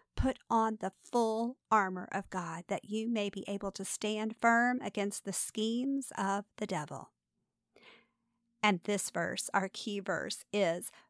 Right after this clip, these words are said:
"For though we walk in the flesh, we are not waging war according to the flesh." Our identity and destiny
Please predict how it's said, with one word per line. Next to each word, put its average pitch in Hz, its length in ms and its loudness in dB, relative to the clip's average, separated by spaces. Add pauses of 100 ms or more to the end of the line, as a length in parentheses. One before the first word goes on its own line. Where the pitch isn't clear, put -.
"For 220 240 2 (140)
though 233 640 8
we 202 540 -4 (120)
walk 180 540 0 (140)
in 190 180 0
the 185 100 -4
flesh, 180 560 0 (120)
we 233 200 -2
are 190 140 0
not 190 560 2
waging 196 560 -2
war 208 360 0
according 220 580 -2
to 240 200 0
the 214 140 -6
flesh." - 640 0 (1400)
Our 277 420 8
identity 170 1080 2 (160)
and 214 220 0
destiny 175 640 -6